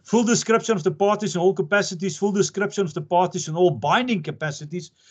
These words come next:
for deed of sureties, um, um, all, uh, in, in terms of that.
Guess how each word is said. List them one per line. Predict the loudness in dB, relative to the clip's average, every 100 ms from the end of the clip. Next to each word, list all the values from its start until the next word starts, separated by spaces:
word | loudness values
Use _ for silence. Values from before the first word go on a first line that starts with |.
| -20 _
for | _ -2 0
deed | 0 -2 -2
of | -4
sureties, | 2 6 6 4 -4 -4 -12 -14 -6
um, | -4 -4 -2 -2
um, | -2 -8 -6
all, | -2 -2 -2
uh, | -6
in, | -6 -6
in | -4
terms | -2 -2 -2
of | 0
that. | 2 2 0